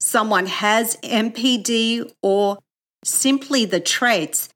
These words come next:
these people can cause problems in so many areas of life, such as relationships, in the workplace, on committees, or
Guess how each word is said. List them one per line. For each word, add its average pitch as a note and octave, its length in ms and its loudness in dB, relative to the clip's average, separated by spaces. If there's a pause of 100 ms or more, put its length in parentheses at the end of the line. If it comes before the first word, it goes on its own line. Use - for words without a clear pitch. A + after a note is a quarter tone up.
(580)
these E4+ 340 2
people C#4 420 0
can A3 200 -4
cause A3 360 -2
problems A3 540 -2
in A3+ 120 0
so C4 440 2
many C4 400 0
areas A3 600 0
of E3 120 -6
life, F#3 440 -2 (360)
such - 380 0
as E3+ 180 -2
relationships, A#3 1300 0 (680)
in A3 180 0
the F3+ 100 0
workplace, A#3+ 1160 0 (160)
on G3+ 160 -2
committees, B3+ 920 0
or C#4+ 440 2